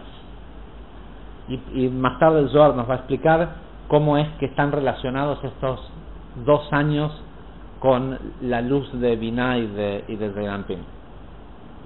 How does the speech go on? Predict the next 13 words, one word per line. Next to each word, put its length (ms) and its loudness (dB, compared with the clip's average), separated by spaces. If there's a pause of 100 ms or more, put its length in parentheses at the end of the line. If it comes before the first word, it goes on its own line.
(1500)
Y 60 0
la 200 4
pre-, 300 6
y, 140 2 (180)
y 80 -2
tenemos 380 2
que 100 0
entender 540 0 (1500)
que 560 0
la 200 2
porción 440 4
de 80 2
Miket 460 2